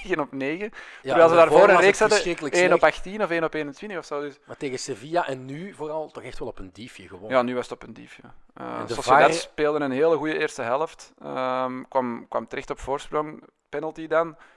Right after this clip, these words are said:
Speaker 1: waar de var nog heel lang moest naar kijken of
Speaker 2: Ja.
Speaker 1: het wel penalty was, want het was dan zogezegd nog buitenspel misschien. Enfin, penalty gegeven, Trigueros één één. Even later hetzelfde,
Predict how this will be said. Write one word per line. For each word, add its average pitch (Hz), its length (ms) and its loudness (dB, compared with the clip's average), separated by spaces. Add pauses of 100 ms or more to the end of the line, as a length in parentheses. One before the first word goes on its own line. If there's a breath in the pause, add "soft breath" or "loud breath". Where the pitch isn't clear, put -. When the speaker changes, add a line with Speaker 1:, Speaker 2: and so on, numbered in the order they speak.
Speaker 1:
waar 123 180 -8
de 120 100 -16
var 139 300 -2
nog 135 180 -8
heel 160 400 -2
lang 160 200 -2
moest 143 180 -12
naar 123 120 -6
kijken 151 300 -2
of 151 60 -10
Speaker 2:
Ja. 120 60 -6
Speaker 1:
het 113 100 -10
wel 127 80 0
penalty 147 400 -6
was, 147 180 -4
want 139 140 -16
het - 80 -20
was 127 120 -14
dan 123 120 -14
zogezegd 123 320 -12
nog 131 140 -14
buitenspel 127 580 -4
misschien. 160 320 -18 (260 loud breath)
Enfin, 131 340 -4
penalty 143 420 -10
gegeven, 135 220 -8
Trigueros 131 460 -8
één 120 200 -10
één. 160 220 -10 (440 soft breath)
Even 139 220 -8
later 160 340 2
hetzelfde, 190 560 -4